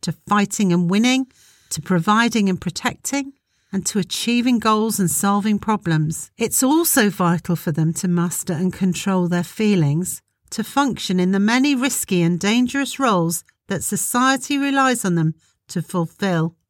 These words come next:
In these critical situations, if they were to experience a lot of emotional awareness or express a lot of emotion, this would impair their performance and even threaten theirs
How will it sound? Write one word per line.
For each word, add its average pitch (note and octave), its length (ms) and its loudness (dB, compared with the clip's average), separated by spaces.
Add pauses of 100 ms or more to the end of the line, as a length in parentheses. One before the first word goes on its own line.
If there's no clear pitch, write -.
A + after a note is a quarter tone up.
(320)
In C#4 240 2
these G3+ 200 2
critical D4+ 440 0
situations, G3+ 1000 0 (100)
if - 160 -2
they C4 240 2
were D#4 120 0
to F4 180 0
experience G#3 760 0
a F#3+ 60 -2
lot A3 320 -2
of C#4 80 -2
emotional C#4 580 2
awareness A#3+ 800 -2 (140)
or G#3+ 140 -2
express - 600 0
a B3+ 60 2
lot B3 200 -2
of B3 120 -8
emotion, C4+ 720 -2 (300)
this - 260 -2
would F3+ 140 -4
impair A#3 500 -2
their B3 180 2
performance G3+ 920 0 (320)
and G3+ 120 0
even C4 380 0
threaten F#3+ 560 -2
theirs G#3+ 580 2